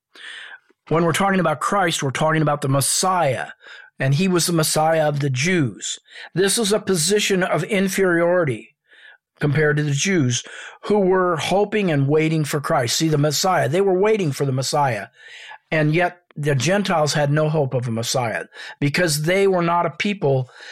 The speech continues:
that had the lineage of Abraham, of the covenants that God formed with Abraham and Isaac and Jacob and the people of the Jewish nation. They didn't have any hope in that. Number two,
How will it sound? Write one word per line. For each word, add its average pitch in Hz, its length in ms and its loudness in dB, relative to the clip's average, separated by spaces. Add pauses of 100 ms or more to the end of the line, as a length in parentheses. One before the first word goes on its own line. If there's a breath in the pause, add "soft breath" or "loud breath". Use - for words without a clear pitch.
(200 loud breath)
that 156 140 2
had 160 300 2
the 151 80 2
lineage 175 480 0
of 143 140 0
Abraham, 151 720 0 (440 loud breath)
of 131 160 0
the 127 80 0
covenants 143 600 0
that 143 160 -2 (280)
God 156 300 2
formed 170 340 0
with 135 200 0
Abraham 147 600 2
and 123 180 0 (320 loud breath)
Isaac 147 440 0
and 131 140 0
Jacob 156 440 0
and 127 200 -2
the 135 100 -2
people 165 580 0
of 127 240 0 (260 loud breath)
the 127 100 0
Jewish 139 400 2
nation. 123 480 -2 (240 loud breath)
They 151 100 2
didn't 165 160 2
have 160 160 2
any 165 180 0
hope 147 240 0
in 123 120 0
that. 107 260 -6 (1000 loud breath)
Number 185 280 2
two, 190 520 0